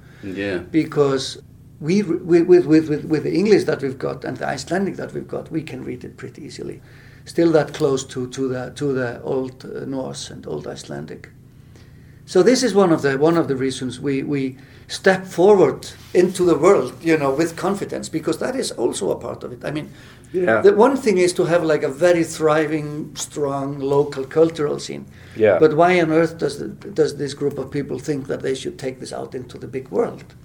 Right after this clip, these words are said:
Speaker 1: Yeah.
Speaker 2: One of the reasons is that, uh, because of the Icelandic sagas, and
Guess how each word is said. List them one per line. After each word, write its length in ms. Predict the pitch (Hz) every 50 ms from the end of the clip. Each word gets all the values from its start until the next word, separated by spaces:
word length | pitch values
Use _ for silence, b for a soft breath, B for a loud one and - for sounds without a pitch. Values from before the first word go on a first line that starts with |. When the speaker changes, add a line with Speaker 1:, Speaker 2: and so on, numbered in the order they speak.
| B B B B B B B B -
Speaker 1:
Yeah. 280 | 101 104 101 95 90
Speaker 2:
One 180 | - 190 240 247
of 120 | 247 180
the 60 | 160
reasons 380 | 143 143 143 135 - 135 127 -
is 300 | - - 131 123 - -
that, 280 | - 69 - - - -
uh, 300 | - - - - - - - - - - - - - - -
because 420 | 170 160 151 - - 214 220 214 175
of 100 | 139 -
the 60 | 147
Icelandic 480 | - - 143 139 - 143 127 123 135 -
sagas, 560 | - - 67 - - - - - - - - - - - - - - -
and 260 | 147 143 135 131